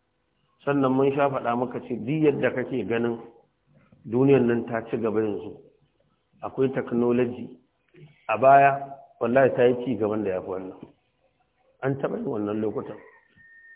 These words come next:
Akwai al'ummar da Allah ya gama ba da labarinta da ya gama sai ya ce, "Fa ma balagu min ishara ma atinahum amma fa kadzabu rusuli." Ba mu ba ku mai ishar ba. Mai ishar shi ne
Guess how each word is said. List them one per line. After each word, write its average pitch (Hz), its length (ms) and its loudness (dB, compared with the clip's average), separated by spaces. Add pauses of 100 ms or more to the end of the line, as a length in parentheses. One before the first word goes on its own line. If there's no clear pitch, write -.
(760)
Akwai 120 260 2
al'ummar 139 440 2
da 123 140 0
Allah 135 200 2
ya 123 80 4
gama 123 220 0
ba 117 140 2
da 117 100 0
labarinta 110 640 0
da 104 80 -4
ya 107 120 0
gama 117 360 -2
sai 117 140 -4
ya 113 60 -10
ce, 120 100 -6
"Fa 113 120 -10
ma 117 180 -4
balagu 113 500 -2
min 117 160 -4 (100)
ishara 113 420 -4 (760)
ma 110 280 -2
atinahum 113 500 -4
amma 110 220 -6
fa 113 120 -12
kadzabu 107 460 -8
rusuli." 101 440 -8 (960)
Ba 113 220 -2
mu 117 160 -2
ba 139 260 4 (120)
ku - 260 -12 (720)
mai 110 260 -8
ishar 127 340 0
ba. 107 160 -8 (320)
Mai 135 320 -2
ishar 160 380 0
shi 147 160 -2
ne 117 240 -4